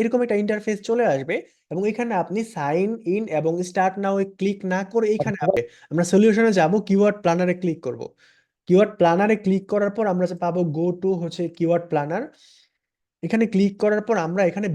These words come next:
Speaker 1: ভিন্ন অপশন পাবো। আমি পাচ্ছি এখানে add new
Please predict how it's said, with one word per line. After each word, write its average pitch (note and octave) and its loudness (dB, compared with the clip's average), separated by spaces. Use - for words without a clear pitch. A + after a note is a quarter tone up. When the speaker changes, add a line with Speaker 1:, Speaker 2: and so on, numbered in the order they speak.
Speaker 1:
ভিন্ন F3 -2
অপশন F3+ -6
পাবো। D3+ -2
আমি G3 4
পাচ্ছি F#3 -2
এখানে E3 -6
add G#3+ -4
new G#3+ 2